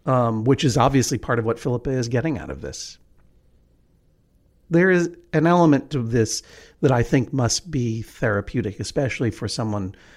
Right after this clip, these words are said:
who is introverted the way Philippa is, the kind of person who takes comfort in going into a tent by herself.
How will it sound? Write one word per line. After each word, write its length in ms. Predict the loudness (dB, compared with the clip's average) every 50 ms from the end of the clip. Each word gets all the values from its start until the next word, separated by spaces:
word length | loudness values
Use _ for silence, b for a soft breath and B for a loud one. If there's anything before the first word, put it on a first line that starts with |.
| b b b b b -2
who 440 | 0 0 2 2 2 2 2 2
is 440 | 2 4 4 4 2 2 0 -2 -6 -4
introverted 720 | -2 0 0 0 0 0 -2 -2 -2 -4 -6 -6 -6 -6 -4
the 60 | -4
way 200 | -2 -2 -2 -2
Philippa 420 | -4 -6 -6 -4 -4 -4 -4 -6
is, 300 | -8 -8 -8 -8 -10 -12
the 100 | -12 -14
kind 220 | -12 -8 -8 -6 -6
of 100 | -6 -6
person 300 | -6 -6 -6 -6 -6 -8
who 80 | -8
takes 300 | -8 -6 -6 -8 -8 -8
comfort 400 | -6 -6 -6 -6 -6 -6 -10 -8
in 80 | -8 -8
going 340 | -6 -4 -4 -4 -4 -6 -6
into 220 | -8 -8 -8 -10
a 60 | -10
tent 300 | -10 -12 -14 -14 -14 -14
by 120 | -14 -14 -12
herself. 580 | -12 -12 -12 -12 -12 -14 -14 -16 -18 -20 -20